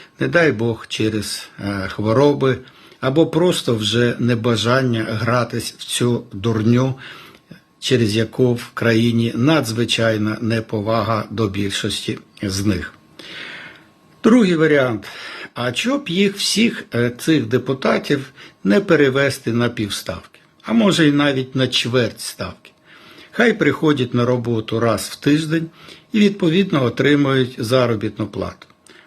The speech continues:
А ті, хто дуже хочуть писати свої законопроекти, хай це роблять у вільний час у волонтерському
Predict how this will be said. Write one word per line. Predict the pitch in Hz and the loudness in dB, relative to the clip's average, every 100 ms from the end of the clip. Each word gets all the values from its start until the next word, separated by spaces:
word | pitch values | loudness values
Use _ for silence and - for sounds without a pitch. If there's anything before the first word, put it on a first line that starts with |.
| - | -4
А | 135 | 2
ті, | 202 | 4
хто | 196 190 | 4 2
дуже | 175 156 214 165 110 98 | 2 4 4 4 0 -4
хочуть | 101 117 107 - 98 | -4 -6 -4 -8 -10
писати | 120 - 110 95 - - | -10 -6 -6 -6 -12 -16
свої | - 117 110 101 | -8 0 2 2
законопроекти, | 120 143 170 190 202 220 226 - 190 - - _ | 0 0 0 2 2 2 2 -2 -8 -10 -20 _
хай | - 190 196 220 - | 0 2 4 0 -6
це | - 127 | 0 2
роблять | 127 135 127 127 123 | 2 -2 0 -2 -2
у | - 117 | -4 -2
вільний | 120 127 127 123 127 - _ _ _ - | 0 0 0 -2 -4 -12 _ _ _ -2
час | - 127 123 - - | 2 2 0 -6 -4
у | |
волонтерському | 120 135 127 117 113 110 110 - 104 107 | 0 2 2 0 -2 -4 -4 -8 -4 -4